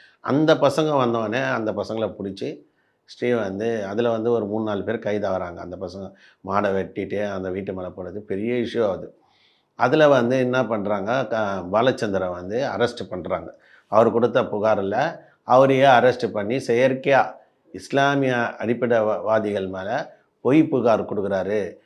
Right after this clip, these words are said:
இவருக்கு த்ரெட்டிங் இல்லாமையே த்ரெட்டிங் இருக்குன்னு நினைச்சு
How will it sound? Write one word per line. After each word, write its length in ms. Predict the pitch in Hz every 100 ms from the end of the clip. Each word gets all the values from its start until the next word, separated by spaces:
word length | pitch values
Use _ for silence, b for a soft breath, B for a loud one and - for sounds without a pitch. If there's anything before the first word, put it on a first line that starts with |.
| b -
இவருக்கு 440 | 104 135 123 117
த்ரெட்டிங் 440 | 101 113 110 131
இல்லாமையே 500 | 131 110 110 104 120
த்ரெட்டிங் 440 | 131 117 104 113 110
இருக்குன்னு 580 | 101 98 92 92 110 107
நினைச்சு 720 | 98 92 - 120 123 98